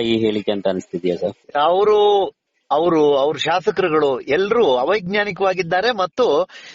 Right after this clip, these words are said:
Speaker 2: ಅವರೆಲ್ಲರೂ ಅವ್ರ ಸ್ವಂತ ತಲೆಯ ಮೇಲೆ ಅಧಿಕಾರ ಮಾಡ್ತಿಲ್ಲ. ಸರ್ಕಾರಿ
Speaker 1: ಹ್ಮ್.
Speaker 2: ಅಧಿಕಾರಿಗಳು ಏನ್ ಹೇಳ್ತಾರೆ ಅದನ್ನ ಇವ್ರು ಬಂದು ಸ್ಟೇಟ್ಮೆಂಟ್ ಮಾಡೋದಷ್ಟೇ.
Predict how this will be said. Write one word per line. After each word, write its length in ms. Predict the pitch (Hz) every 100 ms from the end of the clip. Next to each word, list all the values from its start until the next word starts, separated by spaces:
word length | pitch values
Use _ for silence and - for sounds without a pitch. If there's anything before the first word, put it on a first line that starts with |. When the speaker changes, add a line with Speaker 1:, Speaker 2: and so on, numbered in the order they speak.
| -
Speaker 2:
ಅವರೆಲ್ಲರೂ 840 | - 214 220 247 285 262 180 240 240 -
ಅವ್ರ 220 | 170 196
ಸ್ವಂತ 380 | - 240 277 269
ತಲೆಯ 380 | - 202 226 226
ಮೇಲೆ 240 | 214 208
ಅಧಿಕಾರ 280 | 180 196 190 180
ಮಾಡ್ತಿಲ್ಲ. 360 | 156 165 143 113 - -
ಸರ್ಕಾರಿ 520 | 160 208 226 233 220
Speaker 1:
ಹ್ಮ್. 400 | - - - _
Speaker 2:
ಅಧಿಕಾರಿಗಳು 640 | 147 196 214 226 226 226
ಏನ್ 180 | 220 220
ಹೇಳ್ತಾರೆ 380 | 214 208 226 254
ಅದನ್ನ 300 | 277 220 247
ಇವ್ರು 200 | 240 226
ಬಂದು 180 | 220 254
ಸ್ಟೇಟ್ಮೆಂಟ್ 520 | - 226 214 254 185
ಮಾಡೋದಷ್ಟೇ. 540 | 214 185 170 - 190